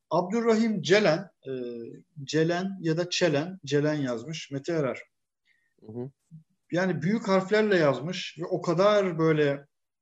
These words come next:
Speaker 1: lütfen ifadesini, oradaki nın, nın vurgusunu
Speaker 2: Hı
Speaker 1: o
Speaker 2: hı.
Speaker 1: kadar çok yapmış ki Mete Erer. On sekiz tane nın yazmış lütfen diye.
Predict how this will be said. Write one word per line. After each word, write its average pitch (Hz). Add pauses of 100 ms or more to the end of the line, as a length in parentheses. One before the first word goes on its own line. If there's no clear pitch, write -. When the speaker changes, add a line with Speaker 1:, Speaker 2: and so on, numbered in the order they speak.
(140)
Speaker 1:
lütfen 180
ifadesini, 156 (120)
oradaki 160 (240)
nın, 165 (140)
nın 165
vurgusunu 143
Speaker 2:
Hı 131
Speaker 1:
o 135
Speaker 2:
hı. 98
Speaker 1:
kadar 185
çok 143
yapmış 220
ki 117
Mete 139
Erer. 139
On 247
sekiz 185
tane 196
nın 196
yazmış 160
lütfen 143
diye. 180